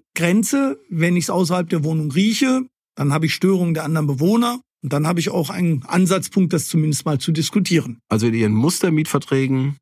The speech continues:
Speaker 2: verbietet Haus und Grund Grillen und Kiffen auf dem Balkon. Ist aber ziemlich restriktiv.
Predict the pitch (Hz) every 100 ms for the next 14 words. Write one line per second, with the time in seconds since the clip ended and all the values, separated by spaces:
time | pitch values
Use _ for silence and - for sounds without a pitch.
0 | - - 107 147 175 165 - - 135 135
1 | 113 - 123 131 151 - _ _ - 120
2 | 156 160 135 - 127 127 107 117 104 104
3 | - - 143 147 - 190 123 - 98 -
4 | - 95 - 127 -